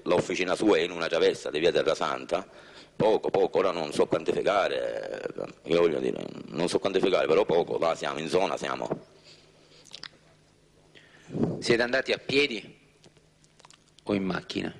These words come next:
Speaker 1: No, in macchina, diciamo, abbiamo preso la macchina, sono andato da Pino De Maria, da Pino De Napoli, l'ho preso, l'ho portato là, lui con le pinze ci ha tolto le targhe, e siamo andati a rilasciarlo là, e io me ne sono andati e Stefano con la macchina, ce ne siamo andati in carnezzeria.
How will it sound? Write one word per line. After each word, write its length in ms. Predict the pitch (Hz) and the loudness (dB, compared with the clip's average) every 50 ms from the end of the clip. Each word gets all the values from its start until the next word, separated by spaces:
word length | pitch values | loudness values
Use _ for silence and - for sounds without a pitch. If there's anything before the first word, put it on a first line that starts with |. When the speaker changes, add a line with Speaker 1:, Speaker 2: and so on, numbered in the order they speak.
| - - | -10 -4
Speaker 1:
No, 240 | - - - 71 71 | -2 0 0 0 0
in 160 | - - - | -2 -2 -2
macchina, 420 | 95 - 85 73 - - 73 71 | -2 -2 -2 0 0 0 0 0
diciamo, 260 | 71 71 67 80 85 98 | 0 0 0 0 0 0
abbiamo 240 | 123 143 147 135 | 0 2 2 2
preso 200 | 123 131 123 127 | 4 4 4 4
la 160 | 117 120 120 127 | 4 2 2 2
macchina, 280 | 151 139 - - 87 | 0 0 2 2 2
sono 100 | 90 95 | 2 2
andato 180 | 98 101 104 104 | 2 4 2 4
da 20 | |
Pino 160 | 101 107 107 | 4 2 0
De 120 | 104 107 107 | 2 2 2
Maria, 240 | 110 120 123 107 - | 2 2 2 2 2
da 120 | 92 92 | 2 2
Pino 180 | - 104 104 98 | 2 0 -4 -2
De 100 | 107 120 | -2 0
Napoli, 380 | 127 123 120 110 76 67 62 71 | 0 0 0 0 0 0 2 4
l'ho 100 | 101 104 | 2 2
preso, 320 | - - 120 127 113 - | 4 4 4 4 4 4
l'ho 100 | 76 80 | 2 2
portato 380 | - - 87 - - 107 117 120 | 2 2 0 2 2 2 4 4
là, 120 | 117 110 90 | 4 4 2
lui 140 | 78 92 87 | 2 0 2
con 120 | 90 95 | 2 4
le 120 | 107 117 | 4 4
pinze 280 | - 120 113 87 76 78 | 2 2 -2 0 0 0
ci 120 | - - | 2 2
ha 40 | 92 | -2
tolto 460 | - - 98 92 - - 95 87 82 - - - - - - | 2 2 0 0 2 2 2 2 2 -2 -12 -20 -20 -14 0
le 120 | - 127 | 0 2
targhe, 580 | 127 - 117 131 131 - 90 76 - - - - - - - - - - - - | 2 2 0 -2 0 -2 -2 -4 -4 -6 -14 -20 -20 -20 -20 -20 -20 -20 -8 -2
e 80 | - - | 0 0
siamo 160 | - 95 95 | 2 2 2
andati 220 | 92 92 95 92 | 2 2 4 4
a 80 | 92 92 | 2 2
rilasciarlo 520 | 87 92 90 87 - - 90 85 90 113 | 4 2 2 2 2 2 2 2 4 4
là, 340 | 131 120 110 92 - - - - - | 2 2 0 0 -4 -8 -18 -14 -2
e 100 | - 104 | 2 4
io 80 | 113 120 | 4 6
me 80 | 127 | 6
ne 80 | 127 117 | 4 4
sono 140 | 107 107 104 | 4 2 2
andati 320 | 101 92 92 87 - 87 | 2 2 2 2 4 2
e 60 | 82 | 0
Stefano 480 | - - - 82 80 76 78 76 71 - | 2 4 4 4 4 4 2 -2 -2 -2
con 180 | - - 87 | -2 -2 0
la 80 | 82 95 | 0 0
macchina, 320 | 98 90 101 - - 113 | 0 -2 -2 0 0 0
ce 100 | 107 - | 0 2
ne 60 | 104 95 | 2 2
siamo 160 | 92 92 95 | 2 2 2
andati 180 | 92 92 92 | 2 2 0
in 60 | 101 92 | 2 2
carnezzeria. 580 | 98 92 87 73 - 80 76 82 78 - - | 2 2 2 0 0 2 4 4 4 2 0